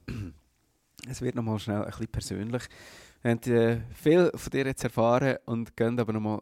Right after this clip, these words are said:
recht weit zurück, über zwei, über zehn Jahre nämlich. Zurück in deine Aktivkarriere. Es ist Ende zweitausendelf,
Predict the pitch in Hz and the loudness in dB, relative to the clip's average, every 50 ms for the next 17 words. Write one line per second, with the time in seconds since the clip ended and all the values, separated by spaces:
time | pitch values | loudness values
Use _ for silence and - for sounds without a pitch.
0 | - - - 117 120 104 139 151 - - 135 131 147 156 - - - - - - | -8 -10 -8 -4 -4 -4 -4 -6 -8 -8 -6 -6 -6 -6 -8 -12 -10 -6 -2 -2
1 | 160 165 - - 135 127 135 - - 135 - - - 135 127 131 - - - 127 | -2 -2 -4 -6 -6 -6 -6 -4 -2 -4 -2 -2 -4 -4 -4 -4 -4 -2 0 0
2 | 120 113 110 113 127 143 135 110 104 107 113 131 135 - - - - - - - | 0 0 0 0 -2 -2 -2 -4 -2 -2 -2 -2 -2 -4 -10 -18 -20 -20 -20 -20
3 | - - - - - - _ _ _ - - - - 143 127 143 - - - - | -20 -20 -20 -20 -20 -20 _ _ _ -20 -10 0 4 4 4 4 4 0 -6 -10
4 | - 143 - 127 123 117 110 139 - - - 135 - - 143 131 131 123 117 110 | -8 -4 -2 -2 0 0 0 -2 -4 -6 -10 -6 0 2 4 4 4 4 4 2
5 | 107 - 123 107 - - - 117 131 143 131 - - - 120 120 - - 120 - | 0 -2 -4 -6 -6 -6 -4 -4 -4 -4 -6 -6 -2 -2 -2 -2 -2 -6 -8 -6
6 | - 117 110 - - 92 95 95 107 131 165 170 - - - | -6 -8 -8 -8 -8 -6 -4 -2 0 0 0 -2 -4 -12 -20